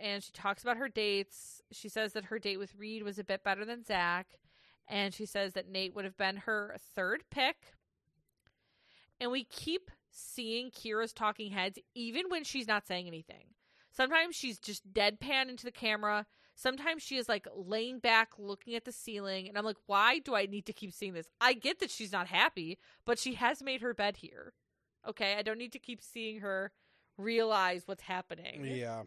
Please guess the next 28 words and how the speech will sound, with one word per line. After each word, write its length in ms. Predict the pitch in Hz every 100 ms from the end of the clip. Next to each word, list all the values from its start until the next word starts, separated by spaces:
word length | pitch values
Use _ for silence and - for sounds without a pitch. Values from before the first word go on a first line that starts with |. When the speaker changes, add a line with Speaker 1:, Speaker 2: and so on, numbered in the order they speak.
| - _ _ _ _ _ _ _ _ _ _ _ _ - -
Speaker 1:
Abby 220 | 214 247
tells 200 | 262 262
the 80 | 262
boys 260 | 240 233
a 40 | 220
bit 120 | 220
about 200 | 214 214
herself. 640 | 220 - 202 190 185 - _ _ _
She 140 | - 214
says 200 | 214 208
that 100 | 220
she's 160 | 233
a 60 | 214
makeup 420 | 202 196 220 240
artist 360 | 240 233 277 -
for 140 | 320
work. 480 | 254 190 196 - - _ _ _ _ _ _
And 360 | - 208 196 214
it 100 | 214
seems 180 | 339 453
like 100 | 480
a 80 | 415
lot 80 | 302
of 40 | 294
the 60 |
boys 320 | 262 277 277
are, 80 | 277
like, 360 | 233 202 175